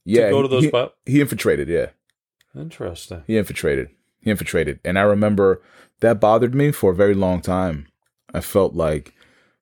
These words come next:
Speaker 1: I felt deceived. I felt duped. I felt tricked. I felt embarrassed. You know? It was like, "Dude, what the fuck?"
Speaker 2: Mm-hmm.
Speaker 1: And then you're gonna talk shit about me?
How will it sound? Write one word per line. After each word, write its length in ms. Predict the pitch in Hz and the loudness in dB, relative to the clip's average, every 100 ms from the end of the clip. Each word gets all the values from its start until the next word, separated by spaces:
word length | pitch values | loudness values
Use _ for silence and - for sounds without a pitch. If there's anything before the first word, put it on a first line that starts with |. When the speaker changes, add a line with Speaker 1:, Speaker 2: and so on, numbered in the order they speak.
| - | -8
Speaker 1:
I 80 | - | -6
felt 360 | - 90 - | 0 0 0
deceived. 600 | 78 - 104 110 110 95 | -6 -4 2 2 2 0
I 40 | 101 | -2
felt 360 | - 90 - | 0 -4 -4
duped. 380 | - 104 107 - | 0 2 2 -2
I 80 | 78 | -6
felt 280 | - 78 - | -4 -6 -6
tricked. 540 | - 107 101 95 - | 0 2 2 0 -8
I 80 | 78 | -12
felt 460 | - 90 82 76 - | -2 0 0 -4 -10
embarrassed. 840 | 76 73 92 107 110 - - - _ _ _ _ _ | -10 -2 2 2 0 -4 -14 -20 _ _ _ _ _
You 80 | 92 | -2
know? 260 | 104 113 - _ _ _ _ _ _ _ | 0 -2 -6 _ _ _ _ _ _ _
It 40 | |
was 140 | 117 113 | -4 2
like, 260 | 117 92 _ _ _ _ 104 | 2 2 _ _ _ _ 0
"Dude, 220 | 147 117 | 0 0
what 100 | 120 | -4
the 60 | |
fuck?" 380 | 113 - 101 - - - - | -4 -2 -2 -4 -16 -20 -16
Speaker 2:
Mm-hmm. 420 | 107 92 95 92 90 _ _ _ _ _ _ _ _ _ _ _ _ _ - | -12 -10 -12 -14 -18 _ _ _ _ _ _ _ _ _ _ _ _ _ -4
Speaker 1:
And 120 | 104 | 0
then 80 | 135 | 2
you're 80 | 127 | 2
gonna 120 | 113 | 2
talk 240 | 117 87 | 0 0
shit 240 | - - 123 | -2 -2 0
about 240 | 151 156 | 0 -2
me? 260 | 143 78 | -4 -6